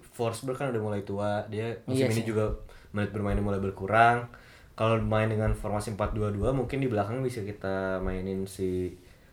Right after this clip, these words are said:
Speaker 1: Sabitzer atau si Olmo ini.
Speaker 2: Iya sih, tapi Sabitzer musim ini benar-benar
Speaker 1: Gila,
Speaker 2: bagus
Speaker 1: kan?
Speaker 2: sih mainnya.
Speaker 1: Iya, kan? Sabitzer, Olmo, atau Nkunku ya kan, biasa taruh di belakang
Speaker 2: Iya.
Speaker 1: striker tuh musim ini. Berarti ini otomatis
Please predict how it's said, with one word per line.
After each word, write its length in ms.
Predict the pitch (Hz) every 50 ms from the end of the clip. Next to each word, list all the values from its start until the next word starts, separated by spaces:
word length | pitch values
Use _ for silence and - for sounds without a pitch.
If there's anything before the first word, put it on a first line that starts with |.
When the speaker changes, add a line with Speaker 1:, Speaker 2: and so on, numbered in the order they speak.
| - -
Speaker 1:
Sabitzer 640 | - - 98 95 98 92 - - - 123 135 139 139 139 143 143 135 - - -
atau 480 | - 110 98 - - - - 98 98 98
si 160 | 95 - -
Olmo 320 | 95 104 107 104 98 107 113
ini. 400 | 139 143 127 110 107 110 - - - - - - - - - - - - -
Speaker 2:
Iya 240 | 151 143 143 139 143
sih, 80 | 143
tapi 240 | 135 - - - 202
Sabitzer 480 | 196 185 175 180 165 165 - 214 208 202
musim 240 | 180 170 - 160 165
ini 380 | 175 208 214 196 151 - -
benar-benar 640 | - 160 147 147 143 147 147 147 147 147 143 - - - - -
Speaker 1:
Gila, 240 | - 101 101 104 113
Speaker 2:
bagus 320 | 135 139 139 151 170 170 165
Speaker 1:
kan? 60 | -
Speaker 2:
sih 60 | 170 165
mainnya. 320 | 160 151 156 156 160 160
Speaker 1:
Iya, 100 | 160 165 92
kan? 40 | - - - - - - - - - - - -
Sabitzer, 500 | - - 95 95 92 90 - - 104 104 107
Olmo, 640 | 104 95 90 87 87 92 107 117 127 135 - - - - - - - - - - - -
atau 560 | 98 90 - - 101 104 110 113 113 113 113
Nkunku 480 | 101 98 107 117 123 131 131 127 113 104
ya 80 | 101 92
kan, 160 | 107 110 110 107
biasa 160 | 98 95 98 101
taruh 240 | 95 98 92 98
di 20 | 98 95
belakang 160 | 90 92 92
Speaker 2:
Iya. 320 | - 147 143 139 131 120 113
Speaker 1:
striker 80 | -
tuh 140 | - - 101
musim 240 | 101 98 - 95 92
ini. 160 | 87 90 95 104 - - - - - - - - - - -
Berarti 400 | - 107 104 104 104 - 135 131
ini 240 | 139 147 151 139
otomatis 800 | 113 113 110 113 110 107 104 104 143 139 - - - - - -